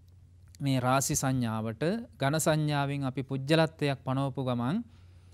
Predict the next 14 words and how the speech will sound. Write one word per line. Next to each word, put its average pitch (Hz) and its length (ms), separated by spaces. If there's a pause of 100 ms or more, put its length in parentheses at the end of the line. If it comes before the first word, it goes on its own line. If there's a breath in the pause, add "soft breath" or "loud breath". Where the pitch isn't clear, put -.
(400 soft breath)
අපිට 151 300
අභ්‍යන්තර 156 640
ලෝකෙකුත් 151 520
බාහිර 143 400
ලෝකෙකුත් 151 500
හැදෙනවා. 127 340 (1600)
ඉතින් 151 180
ඒ 147 180
තුල 160 180
අපේ 151 520
කෙලෙස් 143 300
බරිත 147 280
මට්ටමට 143 560
අනුව 135 280